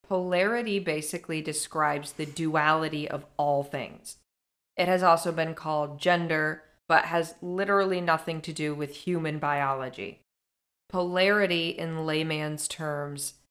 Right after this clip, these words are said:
is literally yin or yang, positive or negative in terms of charge, not quality, additive or subtractive, or passive or active. Each element and,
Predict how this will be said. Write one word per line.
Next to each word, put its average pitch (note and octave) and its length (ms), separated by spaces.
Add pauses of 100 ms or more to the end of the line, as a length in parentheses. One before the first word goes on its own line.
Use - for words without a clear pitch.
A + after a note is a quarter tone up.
(260)
is D#3+ 240
literally F3 880 (140)
yin D#3 420
or C#3+ 200
yang, E3 680 (140)
positive E3 680
or C#3+ 100
negative D#3 640 (180)
in D#3 80
terms D#3 320
of C#3+ 140
charge, C3 640 (380)
not D3 360
quality, B2+ 720 (760)
additive E3 540
or D3 160
subtractive, D3 880 (260)
or D3 240
passive D3 680
or C#3 220
active. C#3 520 (1040)
Each A3 360
element D3 580 (160)
and, D3+ 360